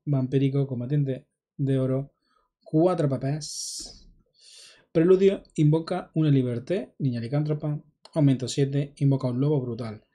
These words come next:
Si locura es activado, vale, <laughs> ahora, ahora dan a, ahora es para locura lo que dan. <laughs> Todos los combatientes aliados evolucionan. Su efecto de evolución no se activan. Bueno, pues un buen efecto de siete. Y vemos los bichitos que saca.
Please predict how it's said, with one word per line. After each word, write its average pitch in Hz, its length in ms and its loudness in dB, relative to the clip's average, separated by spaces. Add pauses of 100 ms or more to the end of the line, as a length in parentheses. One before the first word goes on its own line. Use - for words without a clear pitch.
(160)
Si - 200 -6
locura 151 340 2
es 135 100 -6
activado, 123 600 -8 (440)
vale, 117 180 -2
<laughs> - 20 -6
ahora, 143 280 0
ahora 135 420 -2
dan 123 220 -6
a, 123 360 -8
ahora 131 200 -4
es - 60 -14
para 117 120 -8
locura 127 300 -4
lo 107 80 -10
que 110 80 -10
dan. 170 280 -6 (320)
<laughs> - 300 -20
Todos 170 240 2
los 143 160 2
combatientes 139 500 2
aliados 127 240 -2
evolucionan. 123 600 -4 (320)
Su - 180 -2
efecto 127 240 -2
de 135 60 4
evolución 143 580 -2
no 123 140 -6
se - 80 -8
activan. - 400 -18 (160)
Bueno, - 260 -8
pues 107 480 -8
un 196 180 -2
buen 123 180 0
efecto 123 260 -8
de 113 60 -8
siete. 160 380 -4 (760)
Y 135 400 6
vemos 135 260 4
los 120 340 0
bichitos 117 300 -8
que 110 60 -12
saca. 190 440 -6